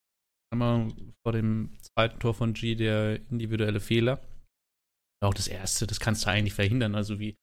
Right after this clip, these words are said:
die da, äh, Schuss erst geblockt wird, dann kommt er nochmal selber an den Ball und kann ihn nochmal,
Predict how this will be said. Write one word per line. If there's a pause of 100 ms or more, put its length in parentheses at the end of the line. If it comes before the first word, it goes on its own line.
(760)
die
da,
äh, (720)
Schuss
erst
geblockt
wird,
dann
kommt
er
nochmal
selber
an
den
Ball
und
kann
ihn
nochmal,